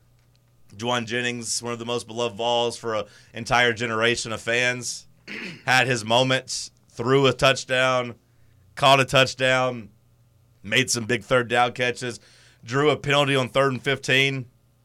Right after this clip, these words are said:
against maybe the best cornerback in the league or one of. He was set to maybe be M V P. I don't know if he would have won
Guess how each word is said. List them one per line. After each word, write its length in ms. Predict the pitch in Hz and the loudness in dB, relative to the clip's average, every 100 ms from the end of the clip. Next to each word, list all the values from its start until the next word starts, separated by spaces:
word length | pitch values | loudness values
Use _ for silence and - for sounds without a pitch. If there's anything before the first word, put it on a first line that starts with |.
| _ _ _ _ - | _ _ _ _ -8
against 260 | 120 123 110 | 0 0 0
maybe 160 | 120 | -2
the 80 | 117 | -2
best 180 | 123 117 | -2 -4
cornerback 400 | 127 123 120 123 | -6 -2 0 0
in 40 | 120 | -2
the 80 | 104 | -2
league 340 | 123 131 123 | 0 0 0
or 100 | 110 98 | -4 -4
one 200 | 127 123 | -2 0
of. 400 | 123 127 120 _ _ _ _ _ _ _ _ _ _ _ _ _ _ _ _ _ _ - | 2 0 -4 _ _ _ _ _ _ _ _ _ _ _ _ _ _ _ _ _ _ -8
He 100 | 123 | -4
was 140 | 127 | -2
set 280 | - 143 135 | 2 2 2
to 80 | 123 | -2
maybe 500 | 110 127 131 117 85 - _ _ | 0 0 0 -4 -10 -18 _ _
be 220 | 117 135 131 | -6 -2 0
M 80 | |
V 160 | 113 107 | -2 -6
P. 240 | 101 113 | -6 -2
I 60 | 110 | -2
don't 120 | 139 | -2
know 100 | 143 | 0
if 80 | 135 | -2
he 60 | 131 | -2
would 100 | 120 | -4
have 100 | 95 | -4
won 280 | 101 85 | -6 -8